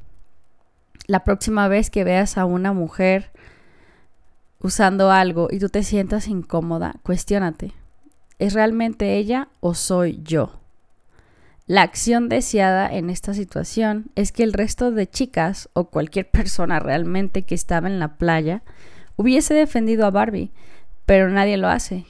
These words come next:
y todos en conjunto permiten que estas acciones la vulneren.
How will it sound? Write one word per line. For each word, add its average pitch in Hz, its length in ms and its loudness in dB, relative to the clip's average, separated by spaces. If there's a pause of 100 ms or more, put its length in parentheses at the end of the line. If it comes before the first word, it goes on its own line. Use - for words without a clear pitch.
(140)
y 202 120 -4
todos 220 400 4
en 190 80 -6
conjunto 214 540 -4
permiten 175 580 -4
que 170 240 0
estas 185 400 -4
acciones 190 800 -4
la 175 180 0
vulneren. 156 640 -2